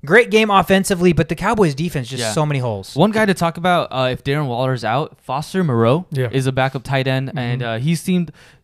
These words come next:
Speaker 2: to have, um, he had seventy-seven snaps. So
Speaker 1: And
Speaker 2: because
Speaker 1: five
Speaker 2: of
Speaker 1: targets.
Speaker 2: Right.
Speaker 1: Right? And he only had one catch for three yards, but yeah, first time for a tight end. You're looking for other reasons to start him. Seventy-seven snap, percent
Speaker 2: Yeah.
Speaker 1: of snaps or total snaps?
Speaker 2: Total snaps.
Speaker 1: How many snaps in the game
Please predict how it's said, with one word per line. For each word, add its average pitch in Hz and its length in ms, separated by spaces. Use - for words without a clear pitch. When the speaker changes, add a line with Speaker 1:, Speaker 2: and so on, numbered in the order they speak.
Speaker 2:
to 143 120
have, 139 360
um, 113 580
he 156 80
had 180 180
seventy-seven 185 380
snaps. - 460
So 120 240
Speaker 1:
And 113 120
Speaker 2:
because 151 200
Speaker 1:
five 180 140
Speaker 2:
of - 60
Speaker 1:
targets. 127 480
Speaker 2:
Right. 120 200
Speaker 1:
Right? 147 120
And 147 100
he 160 200
only 202 180
had 196 100
one 180 160
catch 180 180
for 165 100
three 151 200
yards, 135 300
but 123 220
yeah, 131 280
first 175 320
time 175 140
for 165 120
a 156 60
tight 147 240
end. 143 160
You're 135 80
looking 151 260
for 139 180
other 135 200
reasons 131 320
to 127 80
start 127 200
him. 143 60
Seventy-seven 160 640
snap, 156 340
percent 180 320
Speaker 2:
Yeah. - 20
Speaker 1:
of 202 60
snaps 247 260
or 175 60
total 147 240
snaps? 107 320
Speaker 2:
Total 156 160
snaps. - 400
Speaker 1:
How - 100
many 175 140
snaps 160 320
in 147 60
the 135 60
game 139 240